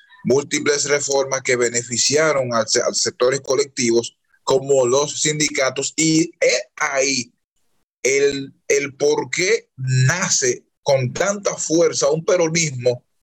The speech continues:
con base social muy fuerte,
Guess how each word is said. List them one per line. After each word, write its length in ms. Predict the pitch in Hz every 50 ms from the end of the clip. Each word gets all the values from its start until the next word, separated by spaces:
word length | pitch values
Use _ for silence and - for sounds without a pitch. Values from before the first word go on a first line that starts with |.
| _ _ _ _ _ _ _ _ _ _ _ _
con 680 | - 151 170 180 190 202 214 226 208 202 190 170 - - - _ _ _ _ _ _ - -
base 680 | - 131 117 110 160 170 190 175 - 185 175 165 143 - -
social 840 | - - - 160 139 135 - - 135 156 156 151 151 147 143 127 127 - _ _ _ _ _ -
muy 220 | 127 156 190 208
fuerte, 680 | 208 - - - 151 147 139 127 - - 110 113 120